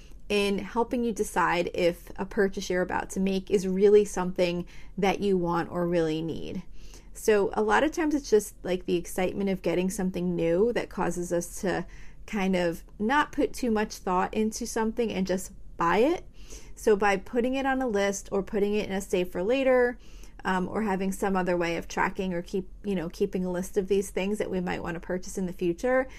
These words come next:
it can give us a little bit of time to decide if we really want it. And even just by letting some time go by, if time went by and it really had no impact that you didn't have that,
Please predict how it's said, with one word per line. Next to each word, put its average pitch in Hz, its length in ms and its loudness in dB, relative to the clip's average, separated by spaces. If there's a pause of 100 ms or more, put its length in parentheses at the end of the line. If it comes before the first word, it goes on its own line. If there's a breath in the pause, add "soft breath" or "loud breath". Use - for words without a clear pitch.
(200 loud breath)
it 226 160 2
can 233 140 -2
give 220 160 4
us 240 140 0
a 240 80 4
little 214 200 4
bit 190 160 2
of 185 80 0
time 175 440 0
to 175 240 0
decide 175 720 2 (320 loud breath)
if 220 200 10
we 233 120 6
really 185 300 6
want 165 280 0
it. 160 200 -4 (260 loud breath)
And 254 140 2
even 359 260 6
just 339 180 4
by 240 160 4
letting 208 320 4
some 202 180 0
time 202 320 -2
go 220 120 6
by, 165 220 4
if 180 140 0
time 208 220 2
went 226 160 2
by 202 160 4
and 208 120 0
it - 80 -4
really 180 180 2
had 196 180 -2
no 180 140 0
impact 185 400 -2
that - 100 -6
you 185 80 -4
didn't 185 260 -2
have 175 300 -6
that, 233 320 0